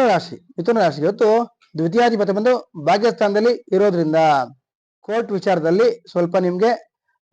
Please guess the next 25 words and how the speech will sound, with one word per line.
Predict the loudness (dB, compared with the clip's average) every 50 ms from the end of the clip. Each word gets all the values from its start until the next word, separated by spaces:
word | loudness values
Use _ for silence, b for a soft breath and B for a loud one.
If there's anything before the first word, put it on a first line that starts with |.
| -10 -6
ಮನಃಶಾಂತಿ | -6 -6 -4 -2 -2 -2 -2 -4 -6
ಸಿಗ್ತಕ್ಕಂಥದ್ದು, | -10 -8 -6 -4 -4 -2 -2 -2 0 -2 -2 -4 -6 -6
ಕೋರ್ಟ್ | -2 0 0 0 0
ವಿಚಾರದಲ್ಲಿ | 0 0 0 0 0 0 0 0 0 -2
ನಿಮ್ಗೆ | -2 -4 -2 0 0 0 0 0 -4 _ _ _ -4
ಅಂದ್ರೆ, | 0 2 2 2 0 -2 -4 -6 -6
ಆ, | -4 -4 -4 -6 -10 _ _ _ _ _ _ _ _
ಕೇಸು | -8 -8 -6 -4 -4 -4
ನಿಮ್ | -2 -4 -4 -4
ಕಡೆ | -2 0 0
ಆಗ್ತಕ್ಕಂಥ, | -2 -2 -2 -4 -4 -2 0 0 0 -2 -2 -6 _ _ _ _ _ _ _ -12
ಅದ್ರ | -10 -8 -6 -6
ವಿಚಾರ | -4 -2 0 0 0
ತಿಳಿತಕ್ಕಂಥ | 0 -2 -2 -2 -2 -4 -4 -4 -2 0 0 0 -2 -4 -8 -10 -4
ಶುಭ | -2 -2 0
ದಿನ | 0 0 0 0 -2 -4 -6 _ -2
ಆಗಿದೆ. | -2 -2 -2 -4 -4 -4 -4 -6 -8 -12 -16 _ _ _ _ _ _ _
ತಂದೆ | -12 -10 -6 -2 0
ಆಗಿರೋದು | 2 2 2 0 -2 -4 -4 -4
ಸ್ವಲ್ಪ | -4 -4 -2 0 2 2 2 2 0 -4 _ _ _ -2
ಏರುಪೇರು | 0 2 2 2 0 0 0
ಆಗ್ತಕ್ಕಂಥದ್ದು | 0 0 -2 -4 -4 -4 -2 -2 -2 0 0
ಆಗುತ್ತೆ. | 0 0 -2 -6 -8 -6 -4 -4 -2 -4 -4 -8 -12 _ _ _ _ -4
ಬರ್ಬೇಕಾದಂತ | -2 0 0 0 0 0 0 0 0 0 0
ಹಣ | 2 2 2 2